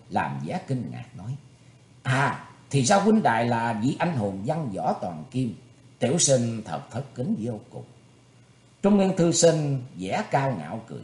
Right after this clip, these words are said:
nói: "Nào vậy, tiểu huynh đệ, người có luyện qua võ công bao giờ chưa?" Thủy Tuấn Hạo ngước mắt lên trời thở dài nói: "Ấy,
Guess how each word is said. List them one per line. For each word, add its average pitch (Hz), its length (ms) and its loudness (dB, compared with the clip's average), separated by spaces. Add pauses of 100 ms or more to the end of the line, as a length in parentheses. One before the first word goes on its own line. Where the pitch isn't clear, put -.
nói: 69 160 -12 (1500)
"Nào 135 420 6
vậy, 170 520 4 (520)
tiểu 185 180 8
huynh 180 220 6
đệ, 156 380 6
người 165 400 4
có 277 80 8
luyện 143 240 2
qua 151 160 4
võ 277 220 4
công 180 240 2
bao 156 280 2
giờ 82 160 -6 (120)
chưa?" 123 280 -4 (540)
Thủy 123 180 -2
Tuấn 175 140 2
Hạo 101 300 -4
ngước 143 280 0
mắt 139 220 -6
lên 147 260 2
trời 76 280 -4
thở 80 160 -10 (100)
dài 69 280 -10
nói: 101 180 -10 (460)
"Ấy, 131 500 -2